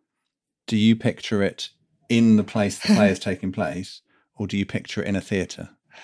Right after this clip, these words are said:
Speaker 2: Yeah. Well, I think I picture it in the place that it's taking place, which is always, I then always regret when it comes to the, like, staging. What do you?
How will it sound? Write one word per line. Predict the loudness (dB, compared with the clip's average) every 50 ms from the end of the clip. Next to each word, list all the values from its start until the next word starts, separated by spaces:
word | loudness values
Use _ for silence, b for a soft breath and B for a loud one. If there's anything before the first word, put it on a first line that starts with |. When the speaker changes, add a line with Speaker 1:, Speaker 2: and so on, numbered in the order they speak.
| B B B B B B
Speaker 2:
Yeah. | B -2 0 2 2 2 0 -2 -6 -10 _ _ _ _ _ _ _ _ _
Well, | -2 2 4 4 6 6 6 6 6 4 2 0 _ _ _ _ _ _ _ _ _ _ _ _ _ _ _ _ 4
I | 4 6 6 4
think | 2 -4 _ 6 8 8 10 8 6 4 4 2
I | 2 2
picture | 0 0 -2 -2 -2 -2 0 0 2
it | 2
in | 4 4 2
the | 2
place | 0 -2 0 0 0 0 0
that | -4 -6 -8
it's | -8 -8
taking | -6 -4 -4 -4 -2 -2 -4 -6
place, | -4 -4 -2 -2 0 -2 -2 -6 -10 -16 -20 -20 b b b b b b b b b b
which | -2 0 2 2
is | 2 2
always, | 4 6 6 8 8 6 6 4 6
I | 6 8 8 8 8
then | 8 8 8 10 8
always | 8 8 10 10 10 10 10 8 6
regret | 2 0 2 4 4 4 4 2 -2 -6 _ _ _ _ _ _ _ _ -2
when | 2 2 2
it | 2 0
comes | 0 2 2 2 2 0 -2 -4
to | -6 -4
the, | -2 0 0 0 0 -4 -8 _ _ _ _ _ _ _ _ _ _ _ _ _ _ _ _ _ _ _ _ _ _ _ _ _
like, | -8 -6 -6
staging. | -6 -2 0 2 2 2 2 0 -2 -4 -6 -8 -8 -10 -14 _ _ _ _ _ _ _ _ -20 -6 2
What | 4 6 6
do | 6 6
you? | 6 8 6 6 6 4 0 -4